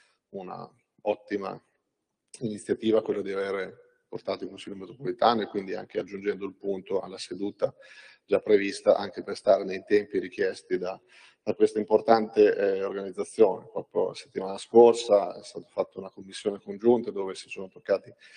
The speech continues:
diversi temi collaterali al, al tema della, eh, legati alla legalità, tra cui anche il tema del gioco d'azzardo, delle ludopatie e delle possibilità di infiltrazioni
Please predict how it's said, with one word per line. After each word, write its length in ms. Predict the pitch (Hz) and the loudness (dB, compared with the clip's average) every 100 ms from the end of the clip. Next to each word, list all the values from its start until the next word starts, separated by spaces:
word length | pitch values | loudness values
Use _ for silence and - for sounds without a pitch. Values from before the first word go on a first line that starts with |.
| - _ | -20 _
diversi 400 | 113 107 110 - | 4 4 4 2
temi 320 | 117 127 110 | 6 6 4
collaterali 880 | - 101 101 104 104 107 120 104 101 | 2 2 4 4 6 6 2 0 -4
al, 320 | - 95 90 92 | -8 -10 -10 -12
al 220 | - - | -14 -10
tema 280 | - 101 98 | -6 -6 -8
della, 400 | 92 92 92 92 _ _ _ _ | -12 -12 -12 -12 _ _ _ _
eh, 180 | - - | -16 -10
legati 460 | 92 101 110 107 95 | -2 4 4 2 -2
alla 180 | 92 | -2
legalità, 560 | 95 95 92 90 117 120 | -2 -2 -2 2 2 2
tra 200 | - 95 | 0 -6
cui 280 | - 107 95 | -2 -2 -2
anche 360 | 92 95 - 95 | -6 -12 -10 -10
il 240 | 90 90 | -10 -14
tema 380 | _ 101 98 92 - _ | _ -6 -6 -16 -20 _
del 200 | _ 90 | _ -14
gioco 280 | 87 98 92 | -12 -12 -10
d'azzardo, 600 | 92 - 107 120 110 98 | -12 0 2 2 0 -8
delle 240 | 95 92 | -10 -8
ludopatie 800 | 92 95 92 - - - 120 117 | -8 -10 -14 -18 -20 -10 0 0
e 60 | 101 | 0
delle 220 | 92 90 | -6 -14
possibilità 560 | - - - 90 92 92 | -18 -20 -16 -16 -8 -6
di 100 | 90 | -6
infiltrazioni 680 | 92 92 - - - 95 | -14 -20 -20 -20 -8 -8